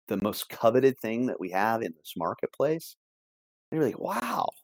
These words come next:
this person's a pro. I love that." And then you say, "Well, while I've got you on, um, you know, I've got a buyer, I got buyers looking for X, Y, and Z. What do you got coming up? What are you, you know,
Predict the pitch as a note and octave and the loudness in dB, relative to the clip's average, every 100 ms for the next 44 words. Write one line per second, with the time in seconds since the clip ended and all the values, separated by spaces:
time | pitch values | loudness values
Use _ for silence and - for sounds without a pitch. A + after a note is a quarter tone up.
0 | _ _ _ _ _ _ _ _ _ D#3+ | _ _ _ _ _ _ _ _ _ -10
1 | - D#3 - A2+ G#2 - C3+ D#3 D#2+ B1+ | -4 -4 -2 -4 -6 0 4 6 4 0
2 | _ _ - - D3+ A#2+ D#2+ - - - | _ _ -4 0 0 0 -2 -2 -8 -16
3 | - _ _ _ _ _ _ _ _ - | -20 _ _ _ _ _ _ _ _ -2
4 | A#2+ B2 C3 A#2+ - G#2 G#2+ B2+ A#2 B2+ | 6 8 8 4 4 6 6 4 2 0
5 | C3+ C#3 C#3 A#2+ - G2+ C#3 C#3+ G#2 G2+ | 0 2 4 4 0 -2 2 2 2 -2
6 | _ A2 A2 A2 G#2 - _ _ _ _ | _ 2 4 4 2 -2 _ _ _ _
7 | _ _ _ _ _ _ _ - B2 A2+ | _ _ _ _ _ _ _ 0 4 6
8 | C3 E3 A#2+ A#2+ G#2+ B2+ C3 B2 - B2 | 6 6 8 8 8 8 8 4 -4 -6
9 | - B2 C3 - A#2+ G#2 - - A2+ - | 2 4 6 2 -2 -6 -6 -2 -4 -4
10 | A#2 A2+ G#2 G2 - A#2 F#2 A#2+ D#3 C#3+ | -6 -4 -4 -6 -6 -4 -4 -6 -6 -6
11 | F#3 G#2+ - - D#2 - - - _ _ | -2 -2 -2 -6 -10 -10 -12 -14 _ _
12 | _ _ _ _ _ _ _ C3+ D#3 A#2+ | _ _ _ _ _ _ _ 6 6 6
13 | D3 D#3+ C3+ A2 F#2+ | 0 0 0 2 2